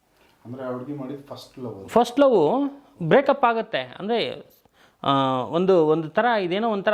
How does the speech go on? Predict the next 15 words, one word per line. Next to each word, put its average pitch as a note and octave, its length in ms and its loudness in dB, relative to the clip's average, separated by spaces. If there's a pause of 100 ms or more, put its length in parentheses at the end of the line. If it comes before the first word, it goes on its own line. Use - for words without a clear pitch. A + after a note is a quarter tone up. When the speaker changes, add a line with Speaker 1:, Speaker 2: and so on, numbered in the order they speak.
Speaker 2:
ಅಫ್-, - 300 -8
ಅಫೆಕ್ಷನ್ A#3 540 0
ಥರ G#3 160 0
ಅಂತ F#3 340 -4 (520)
ಆಗ್ಬಿಟ್ಟು, E3 680 -2 (260)
ಆ F3 60 4
ಹುಡುಗನಿಗೆ A#3 500 2
ಇಂಟ್ರೆಸ್ಟ್ G#3+ 320 -4
ಇರಲ್ಲ, G3 340 0
ಅವಳು, F#3+ 280 -2
ಅವನು F3+ 480 -2
ದೂರ G3 140 4
ಮಾಡಿಬಿಡ್ತಾನೆ D3 600 -2
ಈ C3 40 -8
ಹುಡುಗಿನ. B2+ 300 -8